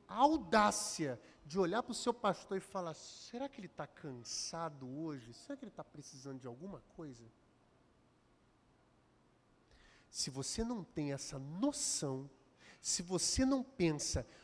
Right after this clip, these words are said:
O que que essa pessoa que tá do meu lado, peraí, eu não sei nem o nome dela. Peraí, ela postou essa semana que ela perdeu um ente querido.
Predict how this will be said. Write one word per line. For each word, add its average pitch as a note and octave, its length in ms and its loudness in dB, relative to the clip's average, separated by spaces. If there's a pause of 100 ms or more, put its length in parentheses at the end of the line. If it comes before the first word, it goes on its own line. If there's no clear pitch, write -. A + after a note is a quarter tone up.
(120)
O F3 60 -6
que - 160 12
que - 140 -6
essa - 240 -2
pessoa - 520 0
que - 120 -6
tá D#3+ 160 -4
do D3 160 -4
meu B3+ 280 0
lado, C#3 680 -2 (1200)
peraí, G4+ 480 8 (760)
eu C4+ 60 -6
não D4 80 -4
sei C#4 180 6
nem C#4+ 160 0
o E4 60 -2
nome B3 340 0
dela. E3+ 420 -2 (1500)
Peraí, D4 420 0 (840)
ela A#3+ 160 4
postou C4 480 0
essa C4+ 220 -2
semana G3+ 800 2 (200)
que - 80 -4
ela A#3+ 120 0
perdeu G#3+ 400 -2
um A#3 120 -4
ente B3 240 -4
querido. G3+ 640 -6